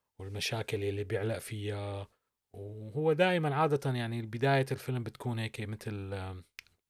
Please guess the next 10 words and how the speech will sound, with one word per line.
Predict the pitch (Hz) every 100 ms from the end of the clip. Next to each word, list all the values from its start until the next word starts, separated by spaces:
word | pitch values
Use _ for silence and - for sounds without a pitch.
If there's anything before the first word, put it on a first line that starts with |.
| _ _ -
آه، | 117 92 95 92 92 95 95 - _ _ _ -
آه، | 98 95 92 -
س-، | - -
فلاش | - 139 127 -
باك | 127 120 -
يعني | 110 101
لقصة | 101 - - 120
قديمة | 110 117 113
صايرة | 101 113 107 104
معه. | 110 101